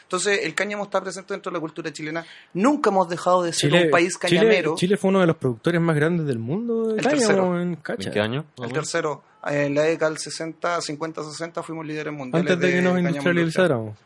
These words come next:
Speaker 3: Ya.
Speaker 1: No era el cobre lo que nos mantenía, no era el salitre. De, de hecho, el mejor periodo de estabilidad social con A F P y salud gratis que sí las tuvo Chile coincidió con el periodo cañamero.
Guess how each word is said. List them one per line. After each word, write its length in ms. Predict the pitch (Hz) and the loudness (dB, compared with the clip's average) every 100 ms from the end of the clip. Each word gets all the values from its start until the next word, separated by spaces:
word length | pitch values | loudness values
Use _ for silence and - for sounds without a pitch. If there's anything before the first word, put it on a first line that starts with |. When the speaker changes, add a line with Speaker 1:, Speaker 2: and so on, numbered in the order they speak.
| _ | _
Speaker 3:
Ya. 240 | 87 80 - | -8 -8 2
Speaker 1:
No 140 | 160 | 4
era 100 | 165 | 6
el 100 | 147 | 4
cobre 400 | 147 160 180 170 | 0 2 2 0
lo 120 | 165 | -4
que 80 | 165 | -4
nos 100 | 165 | -4
mantenía, 580 | 165 160 160 160 165 160 | -4 -6 -6 -6 -6 -6
no 80 | 156 | -6
era 120 | 147 | -8
el 40 | |
salitre. 840 | - 131 143 165 156 156 151 151 147 _ _ _ | -10 -12 -12 -12 -10 -10 -10 -12 -18 _ _ _
De, 240 | 151 147 | -6 -4
de 160 | 143 175 | -2 0
hecho, 240 | 214 147 - - | 0 -4 -8 -6
el 80 | 180 | -2
mejor 380 | 202 196 233 - _ _ | -2 0 -2 -6 _ _
periodo 280 | 185 226 233 | -4 -2 -2
de 60 | |
estabilidad 500 | - 190 190 196 202 | -4 -8 -6 -6 -6
social 600 | 196 180 - 196 214 302 - _ _ _ _ | -6 -10 -6 -2 -2 -2 -14 _ _ _ _
con 640 | - 160 160 156 151 147 151 | -8 -6 -6 -6 -8 -6 -6
A 60 | |
F 180 | 151 151 | -4 -4
P 100 | 180 | -4
y 60 | 185 | -4
salud 440 | 180 180 175 160 | -8 -8 -8 -2
gratis 300 | 170 190 175 | -2 -2 -8
que 100 | 160 | -12
sí 140 | 143 170 | -10 -8
las 160 | 165 | -8
tuvo 280 | - 190 185 | -10 -10 -10
Chile 560 | 175 202 202 196 196 226 | -10 -8 -6 -6 -10 -14
coincidió 400 | 214 214 247 - | -12 -12 -8 -8
con 120 | - | -8
el 100 | 226 | -10
periodo 320 | - 233 - | -10 -10 -8
cañamero. 440 | - - - - | -8 -10 -12 -14